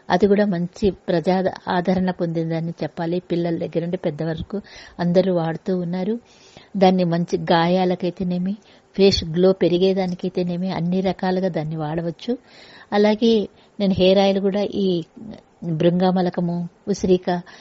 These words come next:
ఆ, కలబంద, నిమ్మ అన్ని వేసి హెయిర్ ఆయిల్ కూడా తయారు చేస్తూ ఉన్నాను. అలాగే సబ్బులు,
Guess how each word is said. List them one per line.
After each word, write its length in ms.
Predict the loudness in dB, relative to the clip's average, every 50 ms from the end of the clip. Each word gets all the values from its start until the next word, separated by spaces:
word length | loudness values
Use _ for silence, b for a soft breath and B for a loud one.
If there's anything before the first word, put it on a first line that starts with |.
| B B B B B
ఆ, 140 | -6 -4 -4
కలబంద, 560 | -2 2 4 4 4 4 4 2 2 0 0
నిమ్మ 680 | -2 -2 -4 -4 -4 -2 0 2 2 2 0 0 -2 -4 -6 -4
అన్ని 240 | -2 0 2 2
వేసి 380 | 2 2 0 0 -2 -4 -4 -2
హెయిర్ 260 | -2 0 0 0 0
ఆయిల్ 200 | 0 0 -2 -2
కూడా 120 | -4 -6 -6
తయారు 460 | -4 -6 -4 -4 -6 -8 -8 -8 -8
చేస్తూ 280 | -8 -8 -10 -10 -10
ఉన్నాను. 400 | -10 -8 -10 -10 -8 -8 -8 -10 -10 B B B B B B B B
అలాగే 400 | -2 0 0 0 0 0 0 0
సబ్బులు, 560 | 2 2 2 2 2 2 2 2 2 2 0